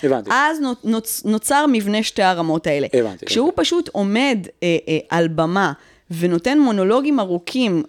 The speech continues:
Speaker 2: אה, שבעצם מצדיקים אכזריות נגד חיות, אין שם שום סאבטקסט. ושוב,
Speaker 1: כן,
Speaker 2: באמת,
Speaker 1: לא בדיחה,
Speaker 2: אין לי
Speaker 1: זה סתם
Speaker 2: בעיה
Speaker 1: כאילו
Speaker 2: עם, עם, עם, עם לקחת הכי רחוק בעולם את ה-, את, את המקום הזה של, אתה יודע, הטבעונים הם, הם, הם, הם, הם חארות, אבל,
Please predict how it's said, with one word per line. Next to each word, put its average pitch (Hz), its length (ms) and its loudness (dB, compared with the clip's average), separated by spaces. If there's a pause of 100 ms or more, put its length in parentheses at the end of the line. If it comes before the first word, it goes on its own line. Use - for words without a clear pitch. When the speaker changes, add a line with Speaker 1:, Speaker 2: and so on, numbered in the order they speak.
(120)
Speaker 2:
אה, 165 160 2
שבעצם 185 600 -2
מצדיקים 185 600 -2
אכזריות 202 520 -2
נגד 214 280 -6
חיות, 208 380 -4 (360)
אין 330 160 -2
שם - 200 -8
שום 466 240 -8
סאבטקסט. 294 800 -4
ושוב, 262 340 2
Speaker 1:
כן, 226 60 -4
Speaker 2:
באמת, 226 300 4
Speaker 1:
לא - 60 6
בדיחה, 370 180 0
Speaker 2:
אין 370 140 2
לי 427 140 4
Speaker 1:
זה - 20 -2
סתם 302 100 0
Speaker 2:
בעיה 277 280 2
Speaker 1:
כאילו 330 320 6
Speaker 2:
עם, 254 60 -10 (240)
עם, 233 200 0
עם, 226 180 -2
עם 233 140 4
לקחת 262 600 -2
הכי 269 300 -4
רחוק 254 360 -2
בעולם 208 680 2 (360)
את 185 120 -2
ה-, 180 120 4 (140)
את, 175 180 -6
את 175 100 -4
המקום 185 380 0
הזה 185 220 -2
של, 165 320 -2
אתה 170 80 -4
יודע, 165 260 2 (120)
הטבעונים 196 600 -2
הם, 190 200 -2
הם, 170 160 -2
הם, 170 220 -2
הם, 165 260 -2
הם 175 120 -4
חארות, 156 440 -4
אבל, 160 160 -4